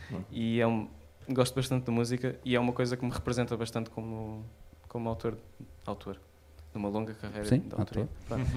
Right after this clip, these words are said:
Speaker 2: Mas como, como músico, é uma música que me representa bastante bem. A que tocamos agora foi uma que eu escrevi há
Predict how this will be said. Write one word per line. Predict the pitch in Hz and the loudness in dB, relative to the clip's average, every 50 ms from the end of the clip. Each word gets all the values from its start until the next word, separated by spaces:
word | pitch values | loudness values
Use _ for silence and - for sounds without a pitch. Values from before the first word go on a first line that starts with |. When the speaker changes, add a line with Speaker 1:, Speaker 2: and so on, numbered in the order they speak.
| 110 87 - | 0 -2 -4
Speaker 2:
Mas | 110 117 - | -4 -4 0
como, | - 135 131 127 123 127 - - - - - - | 0 2 2 2 2 0 -4 -10 -14 -14 -14 -6
como | - 127 120 117 | -4 -2 -2 0
músico, | 117 117 120 117 117 120 117 - - - - - - - - - - - - | 0 0 0 0 -2 -4 -4 -6 -14 -16 -18 -18 -18 -20 -20 -20 -20 -20 -4
é | - 123 | 0 2
uma | 117 120 120 120 117 | 4 4 4 2 2
música | 120 120 120 117 117 - 117 | 2 2 2 2 0 -2 -2
que | - 120 | -4 -4
me | 113 | -6
representa | - - - 110 110 110 - | -4 -4 -2 -2 -2 0 -2
bastante | 107 107 - 113 107 104 | -2 -4 -2 -4 -4 -2
bem. | 101 95 90 - - - - - - - | -4 -6 -6 -8 -12 -18 -20 -20 -18 -6
A | - 135 | -4 -4
que | 135 - - | -4 -4 -8
tocamos | - - 156 156 147 151 | 0 2 2 4 4 4
agora | 156 147 139 131 113 107 101 - - - - - - - - - - | 6 6 6 6 4 2 -2 -4 -12 -16 -16 -18 -20 -18 -20 -20 -20
foi | - - - 135 131 | -18 -6 -2 0 2
uma | 127 127 127 127 123 127 123 123 | 2 2 2 2 2 0 0 0
que | 123 - 127 | 0 -2 -2
eu | 123 120 | -2 -2
escrevi | 120 - - 117 113 113 117 113 113 110 110 110 110 - | -4 -6 -8 -10 -8 -6 -4 -4 -4 -4 -6 -6 -8 -6
há | - 113 110 107 104 107 101 113 | -4 -2 0 0 0 0 0 -4